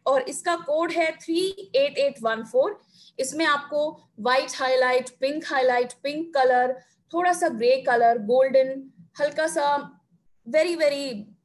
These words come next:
अम, brownish purple color और दो brown color मिलते हैं। दूसरा जो palette है, जो मेरा favorite है, वो है nude palette,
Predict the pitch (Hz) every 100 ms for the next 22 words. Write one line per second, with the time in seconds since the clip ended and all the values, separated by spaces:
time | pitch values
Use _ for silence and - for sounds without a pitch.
0 | - 214 214 214 208 202 - _ _ _
1 | 226 254 294 320 339 - 269 254 277 262
2 | 240 240 247 247 - _ _ 262 254 269
3 | 277 226 202 208 208 202 196 196 196 196
4 | 220 277 - _ - _ _ 214 277 -
5 | 370 349 339 294 302 262 240 262 277 233
6 | 247 233 247 247 214 220 220 269 220 226
7 | 277 233 254 349 392 254 202 208 -